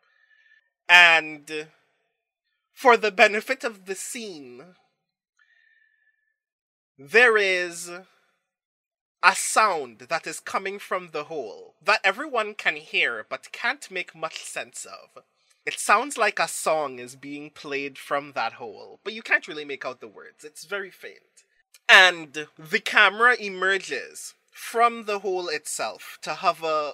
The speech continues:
over all of you in this dream, looking at Euphony standing very angrily in front of you both, after having just delivered the most mean-spirited speech you've ever heard,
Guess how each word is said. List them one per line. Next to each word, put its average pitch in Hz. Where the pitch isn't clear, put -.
over 180
all 156
of 147
you 117
in 165
this 156
dream, 107
looking 175
at 143
Euphony 160
standing 160
very 160
angrily 143
in 147
front 143
of 135
you 131
both, -
after 170
having 180
just 165
delivered 160
the 156
most 220
mean-spirited 202
speech -
you've 190
ever 185
heard, 180